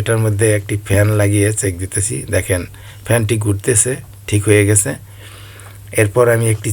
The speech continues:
চার্জার দিয়ে চেক করি, এটা একটি মোবাইল চার্জার, দেখেন চার্জারেও লাইন চলে আসছে, ইনভার্টারটি ঠিক হয়ে গেছে। অবশ্যই ভিডিওটি ভালো লাগলে আমাদের দিল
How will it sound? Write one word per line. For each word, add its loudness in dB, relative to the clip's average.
চার্জার 2
দিয়ে 4
চেক -4
করি, 0
এটা -2
একটি -2
মোবাইল 2
চার্জার, -2
দেখেন -2
চার্জারেও 2
লাইন 2
চলে 0
আসছে, 0
ইনভার্টারটি -2
ঠিক 0
হয়ে 2
গেছে। 0
অবশ্যই 2
ভিডিওটি -2
ভালো 2
লাগলে 0
আমাদের 0
দিল 0